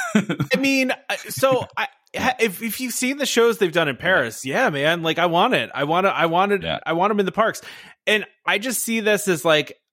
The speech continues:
Speaker 2: a, a way to plus the show. I, I almost see it as projection mapping, right?
Speaker 1: Mm-hmm.
Speaker 2: So, like, I don't know. I, I, I, I'm probably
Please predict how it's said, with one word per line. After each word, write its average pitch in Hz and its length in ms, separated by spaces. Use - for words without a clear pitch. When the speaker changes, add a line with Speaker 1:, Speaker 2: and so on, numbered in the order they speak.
Speaker 2:
a, - 160
a 170 80
way 170 200
to 160 80
plus - 340
the 139 80
show. - 180
I, 220 200
I 214 120
almost 269 240
see 240 140
it 196 60
as 180 120
projection 147 540
mapping, 104 400
right? 165 240
Speaker 1:
Mm-hmm. 143 160
Speaker 2:
So, 220 160
like, 196 340
I 196 60
don't 185 120
know. 139 440
I, 185 160
I, 196 140
I, 175 140
I'm 165 200
probably 175 440